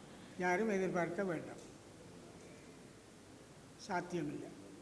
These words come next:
நீங்கள், நீங்கள் உங்கள், உங்களுடைய நிதியை, தேவையான நிதியை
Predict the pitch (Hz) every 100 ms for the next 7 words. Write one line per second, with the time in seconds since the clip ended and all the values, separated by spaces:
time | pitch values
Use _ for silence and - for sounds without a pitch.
0 | - - - - - - - - - -
1 | - - 190 240 233 214 202 175 185 247
2 | - - - - - - - - - 180
3 | 208 247 214 196 185 170 165 156 180 -
4 | - - - - - - - 190 196 185
5 | 175 180 - - - - - - - -
6 | - - 190 214 226 214 196 190 170 160
7 | 160 160 175